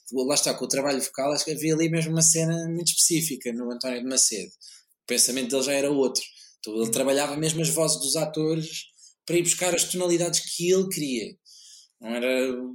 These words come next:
Speaker 1: era assim também, via ali um lado, pronto, a obsessão do artista, não é?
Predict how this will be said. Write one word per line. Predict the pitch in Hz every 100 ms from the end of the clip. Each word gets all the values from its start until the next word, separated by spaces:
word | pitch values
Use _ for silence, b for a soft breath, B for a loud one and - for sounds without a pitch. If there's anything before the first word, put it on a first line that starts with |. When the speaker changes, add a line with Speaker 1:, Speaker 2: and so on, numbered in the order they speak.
| 127
Speaker 1:
era | 131 143
assim | - 156
também, | 160 170 170 170 170 170 156 160
via | 175
ali | 185
um | 190 185
lado, | 196 202 190 190 180 B B B B B
pronto, | - 190 131
a |
obsessão | 123 - - 135
do | 135
artista, | 160 160 - -
não |
é? | 98